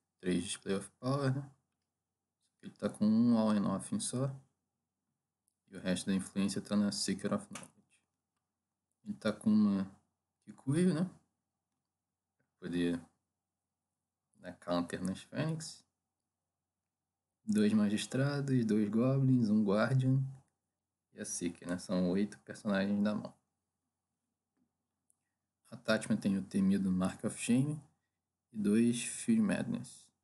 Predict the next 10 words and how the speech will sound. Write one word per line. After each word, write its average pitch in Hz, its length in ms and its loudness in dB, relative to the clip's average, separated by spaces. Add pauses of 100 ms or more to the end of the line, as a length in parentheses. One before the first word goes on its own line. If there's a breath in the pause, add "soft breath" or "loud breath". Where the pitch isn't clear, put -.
(760)
Pra - 100 -20
tirar 87 240 -4
os 90 80 -2
stats. - 680 -12 (840)
Dois 117 460 0
Kireiko, 104 600 0 (200)
talvez 87 320 -4
sejam 92 440 -2 (300)
importantes 92 540 -12
contra 92 340 -10